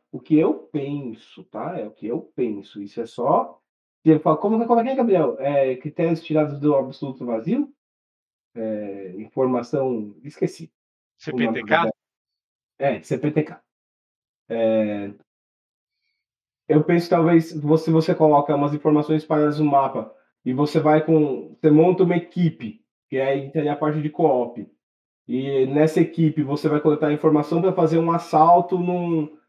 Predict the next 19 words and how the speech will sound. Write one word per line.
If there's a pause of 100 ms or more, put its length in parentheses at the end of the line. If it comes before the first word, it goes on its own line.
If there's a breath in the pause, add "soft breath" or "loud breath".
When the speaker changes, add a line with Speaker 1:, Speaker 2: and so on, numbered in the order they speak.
(140)
Speaker 1:
numa
base
inimiga, (200 soft breath)
se,
se, (140)
se (160)
pode
ser
uma
base
de
outro
clã, (720)
né?
E
aí
você
vai
ter